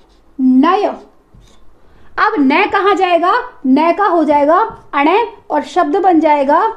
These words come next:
परिणय, इस तरह से परिणय। ठीक है, और example देख लीजिए,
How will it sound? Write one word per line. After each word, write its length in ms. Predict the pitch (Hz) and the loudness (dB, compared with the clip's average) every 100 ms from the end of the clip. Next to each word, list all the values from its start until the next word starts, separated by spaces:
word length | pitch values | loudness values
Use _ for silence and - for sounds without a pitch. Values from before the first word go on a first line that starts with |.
| - - - _ | -12 -20 -20 _
परिणय, 680 | 320 320 330 262 294 339 370 - - _ _ _ - - - - | 0 2 2 2 2 0 -2 -12 -20 _ _ _ -20 -20 -20 -10
इस 180 | 302 302 | -8 -4
तरह 200 | 349 226 | -2 -2
से 140 | 208 208 214 - - - - - | -4 -12 -16 -20 -20 -20 -14 -8
परिणय। 1000 | 311 349 466 - - - 277 240 320 - - - | -4 -4 -4 -8 -12 -4 0 0 -2 -10 -20 -6
ठीक 180 | 349 381 | -4 -2
है, 120 | 453 440 - - - | -4 -6 -16 -20 -6
और 180 | - 339 | 0 0
example 380 | 392 370 349 381 | 0 -2 -2 -2
देख 180 | 370 349 | -2 -2
लीजिए, 400 | 370 339 415 | 0 0 -2